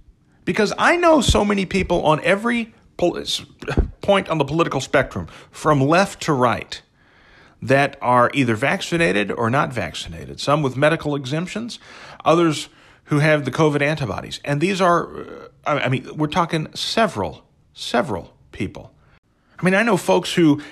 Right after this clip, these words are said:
have gotten one shot, didn't get the second, or have gotten both shots, but are still now questioning the boosters. And it doesn't make them, <laughs> I mean, if we follow the same logic, that,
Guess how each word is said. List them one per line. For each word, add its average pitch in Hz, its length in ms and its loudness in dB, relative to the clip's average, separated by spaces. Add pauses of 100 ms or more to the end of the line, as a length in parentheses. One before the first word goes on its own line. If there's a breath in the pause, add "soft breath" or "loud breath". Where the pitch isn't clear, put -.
have 147 140 2
gotten 127 320 2
one 185 200 4
shot, 95 360 -2
didn't 143 200 -2
get 131 120 -2
the 107 60 -6
second, - 480 -4 (280 loud breath)
or 143 160 0
have 135 200 -2
gotten 139 280 2
both 151 200 2
shots, 131 360 0
but 117 140 -2
are 113 60 0
still - 320 -2
now 156 180 2
questioning 135 720 2
the 107 120 -2
boosters. - 680 -6 (1400)
And 139 480 2 (1160)
it - 100 -14
doesn't 220 300 -4
make 127 260 -4
them, 101 300 -4 (160)
<laughs> - 140 -20
I - 220 -2 (100)
mean, 143 140 0
if 151 60 -6
we 185 80 2
follow 247 320 6
the 143 100 0
same 151 240 0
logic, 131 480 0
that, 156 180 -6